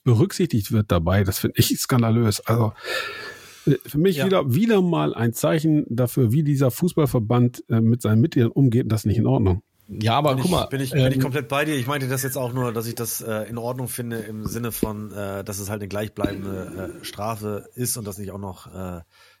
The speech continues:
Speaker 2: unkalkulierbar, äh, gesteigert wi-, gesteigert wird. Das wollte ich eben, eben zum Ausdruck
Speaker 1: Mhm.
Speaker 2: bringen. Äh,
Speaker 1: Okay.
Speaker 2: ansonsten bin ich, bin ich da, äh, komplett, komplett bei dir und, äh, finde das auch noch deutlich anders gelagert, als es im Fall Unterhaching der Fall ist, die den Trainer ja auch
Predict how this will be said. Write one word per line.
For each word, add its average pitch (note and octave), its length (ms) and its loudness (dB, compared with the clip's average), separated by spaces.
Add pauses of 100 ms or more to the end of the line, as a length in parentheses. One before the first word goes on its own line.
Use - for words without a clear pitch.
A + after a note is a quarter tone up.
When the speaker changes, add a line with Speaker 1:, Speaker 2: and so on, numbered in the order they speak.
Speaker 2:
unkalkulierbar, A2+ 1300 -2
äh, - 20 -6
gesteigert F#2+ 500 -8
wi-, - 280 -16
gesteigert G2+ 400 -6
wird. F2 80 -12
Das F#2 100 -10
wollte G2 140 -8
ich F#2 100 -12
eben, F#2+ 320 -12
eben F#2+ 180 -12
zum G2 140 -12
Ausdruck A2 300 0
Speaker 1:
Mhm. A2 80 4
Speaker 2:
bringen. G#2+ 240 -6 (420)
Äh, D3 60 4
Speaker 1:
Okay. G#2 140 4
Speaker 2:
ansonsten G#2 340 -2
bin G#2+ 80 -6
ich, G2+ 220 -8
bin G#2+ 100 -6
ich G2+ 100 -6
da, G2+ 320 -4
äh, F#2+ 220 -10
komplett, G#2 340 -10 (320)
komplett G2+ 260 -14
bei A2+ 200 -4
dir C3+ 260 -2 (460)
und, A2 560 -8
äh, G2 480 -6
finde A2+ 640 -6
das - 400 -8 (200)
auch G#2 200 -10
noch G#2+ 100 -6
deutlich A#2 320 -4
anders A2 220 -8
gelagert, G#2 400 -6
als F#2+ 100 -10
es F#2+ 100 -14
im F#2+ 120 -12
Fall G2 160 -10
Unterhaching G2+ 480 -10 (320)
der G2 80 -16
Fall A2 160 -4
ist, G#2+ 100 -8
die G#2+ 140 -6
den G#2 140 -6
Trainer A#2+ 260 -4
ja A2 100 -2
auch G#2 180 -6